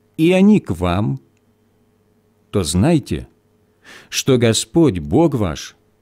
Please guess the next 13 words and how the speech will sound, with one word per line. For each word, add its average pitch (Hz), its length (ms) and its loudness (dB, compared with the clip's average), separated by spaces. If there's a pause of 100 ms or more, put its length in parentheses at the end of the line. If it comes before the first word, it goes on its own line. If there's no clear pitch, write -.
(340)
не 151 220 2
будет 185 440 2 (100)
уже 147 280 -2
прогонять 143 760 -4
от 135 180 -4
вас 135 320 -4
народы 120 420 2
сии, 82 500 -8 (600)
но 139 280 2
они 156 340 4
будут 160 400 2
для 131 240 2
вас 98 440 -4